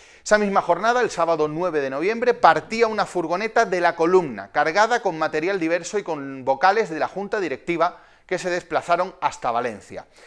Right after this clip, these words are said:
Entre ellos, uno con quien queremos tener un gesto de cariño, Pedro Ruiz. Mucho ánimo, Pedro. Se desplazaron a la localidad de Albal, donde se pudo comprobar de primera mano la magnitud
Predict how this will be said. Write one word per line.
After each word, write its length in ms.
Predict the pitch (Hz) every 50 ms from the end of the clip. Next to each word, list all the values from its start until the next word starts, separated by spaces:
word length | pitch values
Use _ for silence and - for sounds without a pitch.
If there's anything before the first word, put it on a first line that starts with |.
| - - -
Entre 240 | 147 147 - 175 202
ellos, 260 | 220 247 254 196 190 -
uno 200 | 185 185 208 196
con 140 | 175 156 135
quien 160 | 151 143 135
queremos 320 | 143 139 147 160 170 -
tener 360 | - 143 151 180 185 - - -
un 200 | 156 156 156 143
gesto 600 | - - 165 160 160 - - 175 175 - - - -
de 220 | 117 107 131 117
cariño, 400 | 139 123 117 107 98 95 92 95
Pedro 320 | - - 160 156 156 160
Ruiz. 420 | 147 120 107 87 87 - - - - _ _ - - _ _ _ _ _
Mucho 260 | 160 165 156 - 165 139
ánimo, 280 | 113 107 101 104 110
Pedro. 320 | 120 139 117 101 92 85 _ _ _ - - - - - -
Se 140 | - - 165
desplazaron 760 | 160 160 160 - 170 160 - 190 196 190 214 226 226 214 202
a 60 | 185
la 100 | 180 170
localidad 480 | 165 156 - 160 160 160 160 180 190
de 100 | 170 185
Albal, 440 | 175 170 156 175 175 156 120 104 104
donde 240 | 127 123 123 135 131
se 120 | - 156
pudo 280 | 151 - 196 196 220 220
comprobar 540 | 208 202 190 151 180 180 185 202 208 196 175
de 180 | 160 175 170
primera 380 | 165 165 156 165 190 202 190 180
mano 200 | 185 190 185 180
la 120 | 165 151
magnitud 560 | 143 143 135 139 143 147 139 175 180 180 170